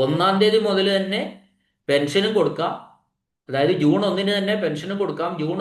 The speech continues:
ഒന്നിന് തന്നെ കമ്മ്യൂട്ടേഷനും കൊടുക്കാം. എന്നാൽ ഇദ്ദേഹത്തിന്റെ പെൻഷന്റെ പേപ്പറൊക്കെ സാങ്ഷനായി ഓതറൈസ് ചെയ്ത് വരാൻ താമസിച്ചു. അയാള്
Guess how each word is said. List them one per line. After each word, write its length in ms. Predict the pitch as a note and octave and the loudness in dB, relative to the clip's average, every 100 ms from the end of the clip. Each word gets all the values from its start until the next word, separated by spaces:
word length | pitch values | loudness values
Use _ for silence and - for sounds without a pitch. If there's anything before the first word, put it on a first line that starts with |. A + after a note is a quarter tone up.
| F3 | -4
ഒന്നിന് 220 | F3 F3+ | -4 -4
തന്നെ 220 | E3 D#3+ F#3+ - _ _ _ - | -2 -2 -6 -8 _ _ _ -4
കമ്മ്യൂട്ടേഷനും 560 | A3 B3 A#3+ E3+ D3 A#2 | 0 0 2 0 -2 -4
കൊടുക്കാം. 280 | F2+ - - _ _ _ _ _ - E3+ | -4 -6 -18 _ _ _ _ _ -4 -2
എന്നാൽ 200 | A3+ A3+ | 0 0
ഇദ്ദേഹത്തിന്റെ 480 | G3 A3 A#3 A#3 A3+ - | 0 0 0 0 -2 -2
പെൻഷന്റെ 460 | F3 F3 F#3+ A3 A3+ A#3 | -2 -4 -6 -2 -2 0
പേപ്പറൊക്കെ 460 | E3+ F3+ G3+ G3+ G3 | -2 -2 -4 -4 -4
സാങ്ഷനായി 520 | D#3+ D3+ E3 F3+ F#3 F#3 D#3 | -4 -6 -8 -4 -2 0 0
ഓതറൈസ് 360 | D#3+ G3 G3 F#3+ | 0 0 0 -2
ചെയ്ത് 160 | E3+ D3+ | -2 -2
വരാൻ 220 | C#3+ D#3+ E3 | -4 -4 -4
താമസിച്ചു. 480 | C3 C3+ B2+ - G#2+ - - _ _ - | -6 -6 -10 -10 -12 -14 -20 _ _ -4
അയാള് 360 | C3+ E3 G3+ | 0 2 2